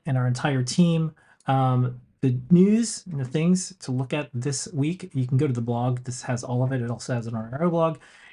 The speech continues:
You can look at the new component picker, Beta seventy-four, and more sensors. So the component picker,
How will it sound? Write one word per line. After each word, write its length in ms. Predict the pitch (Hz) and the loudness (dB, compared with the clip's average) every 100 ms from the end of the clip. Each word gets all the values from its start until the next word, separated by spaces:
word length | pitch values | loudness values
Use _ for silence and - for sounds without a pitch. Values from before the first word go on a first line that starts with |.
| - | 0
You 220 | 131 135 | 2 2
can 520 | 131 - 135 131 143 - | 0 -2 0 2 0 -2
look 300 | 131 127 127 - | -2 -2 -4 -6
at 380 | 123 117 - - - | -6 -4 -8 -12 -2
the 80 | |
new 120 | 127 127 | 0 0
component 360 | 123 151 151 | -2 -4 0
picker, 340 | 185 190 247 - 110 | -2 0 -4 -4 -4
Beta 180 | 123 110 | -2 -2
seventy-four, 500 | 135 117 113 143 147 | -2 -4 -2 -4 -2
and 80 | 135 | 0
more 160 | 123 110 | 0 -2
sensors. 520 | - 127 123 131 123 - - - | -4 -4 -2 -6 -8 -16 -20 -18
So 180 | - 185 | 0 2
the 120 | 165 | 2
component 480 | 175 170 208 226 - | 0 2 2 2 -2
picker, 560 | - 170 147 143 180 185 | -6 -4 -2 2 0 -2